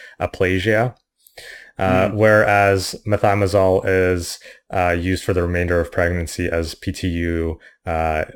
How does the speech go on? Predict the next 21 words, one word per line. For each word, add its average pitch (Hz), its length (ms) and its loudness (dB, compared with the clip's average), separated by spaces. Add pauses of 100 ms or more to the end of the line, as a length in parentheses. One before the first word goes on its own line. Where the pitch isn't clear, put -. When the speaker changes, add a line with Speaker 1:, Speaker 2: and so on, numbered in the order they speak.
(120)
Speaker 1:
is 98 200 -2
likely 92 260 2
to 90 60 0
cause 85 300 0
that, 85 280 -2
uh, 85 140 0
liver 85 300 0
toxicity, 82 560 -4
the 80 80 -4
hepatotoxicity 80 1040 -6
discussed - 420 -10
earlier. - 360 -8 (1000)
Speaker 2:
Okay. 190 140 -14 (1040)
Cool. 123 340 2
So 139 200 2
that's, 165 360 4
that's 180 520 2
the 143 640 0
most 135 340 2
important 110 460 -2
medication, 90 760 -8